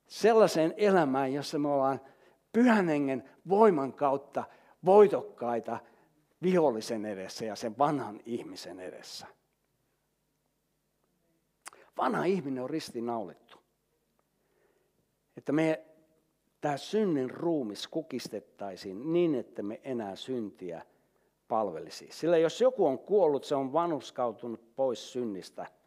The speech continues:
Jos me olemme kuolleet Kristuksen kanssa, uskomme saavamme myös elää hänen kanssaan. Tietäen, että Kristus sitten, kun hänet kuolleista herätettiin, ei enää kuole,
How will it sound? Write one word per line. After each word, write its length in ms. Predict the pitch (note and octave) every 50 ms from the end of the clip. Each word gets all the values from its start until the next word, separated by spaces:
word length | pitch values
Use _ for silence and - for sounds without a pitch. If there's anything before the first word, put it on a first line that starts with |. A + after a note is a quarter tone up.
| _ _ _ _ _ _ _ _ _ _ _ _ -
Jos 160 | C#3+ C#3 -
me 80 | F3 F#3+
olemme 260 | F#3 F3+ F3 E3 D#3+
kuolleet 440 | - - G3+ G3+ F#3 D#3 C#3 C3 -
Kristuksen 600 | - E3+ F#3+ G3 - - - B2 - C3 B2+ A#2
kanssa, 440 | B2+ C3 B2+ A#2+ - - B2+ C3 -
uskomme 440 | E3 D#3 D#3 - - - B2+ A#2+ A2+
saavamme 500 | - - C#3 C#3 C3 A#2+ A2+ A2+ A2+ A2+
myös 360 | A#2 A#2 A#2+ A#2 A2+ - - _
elää 300 | - D#3 C#3 C3 A#2 G#2
hänen 340 | G#2 A#2 A#2 A2 G2+ F#2+ F2+
kanssaan. 600 | - G#2+ G#2 G2 - - - - E2 D#2+ D2+ _ _ _ - - - _ _ _ _
Tietäen, 560 | - G3+ A3+ G#3 F3 C#3+ C#3+ C3 C3 B2 A2 - - - _ -
että 180 | D3 C3+ - B2+
Kristus 560 | - - G3+ A#3 A3+ A3+ - - C3 - -
sitten, 360 | F#3 G#3 G#3 G#3 E3+ D3+ C3+
kun 160 | B2 C#3+ B2+
hänet 280 | C3 C#3 C3+ B2 A#2+ -
kuolleista 540 | - - G#3+ G#3 F3+ D3+ C3+ A#2 - - A#2+
herätettiin, 840 | - F#3 G3+ F#3+ E3 C#3 B2+ C3 A#2+ - - C3+ B2+ C3 - - -
ei 220 | E3+ G3 A#3+ G3+
enää 220 | D3 C3 A#2+ A#2 A#2
kuole, 540 | - - - F#3+ F3+ E3 D3+ C3+ A#2+ A2